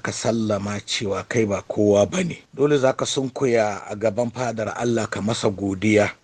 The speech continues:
Da ido ake kallon wannan. To yi amfani da idanunka da ganinka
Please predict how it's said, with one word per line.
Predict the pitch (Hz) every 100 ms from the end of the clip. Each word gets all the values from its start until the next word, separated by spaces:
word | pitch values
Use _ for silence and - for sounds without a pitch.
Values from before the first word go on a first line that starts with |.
| _
Da | - 101 107 131
ido | 131 120 110 -
ake | 107 - 101 90
kallon | - 101 95 95 95 92
wannan. | 95 95 92 90 - -
To | 117
yi | 131 170
amfani | 175 160 123 135 131 131 120
da | 120 -
idanunka | 131 120 104 104 104 104 - 101
da | 110
ganinka | 117 139 143 139 - 113